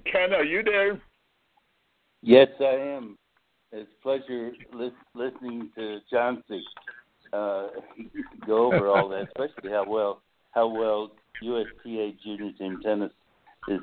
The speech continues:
Speaker 2: doing there. Um, that's, that's good news to get numbers like that.
Speaker 1: Yeah, that, I think that's fantastic. I, I,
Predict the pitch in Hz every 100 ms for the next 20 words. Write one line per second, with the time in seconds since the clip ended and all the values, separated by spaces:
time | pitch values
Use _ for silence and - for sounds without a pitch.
0 | - 113 120 98 87 87 78 85 87 87
1 | 82 78 _ _ _ _ - - 98 95
2 | - _ _ - 98 - - 101 87 101
3 | 101 87 - - 104 90 95 85 78 85
4 | 78 - 78 - - _ _ - - -
5 | - _ - - 135 147 151 170 - 170
6 | - 214 185 185 165 160 - - 143 139
7 | 139 - 165 165 165 - 117 110 139 127
8 | 131 - - 131 131 131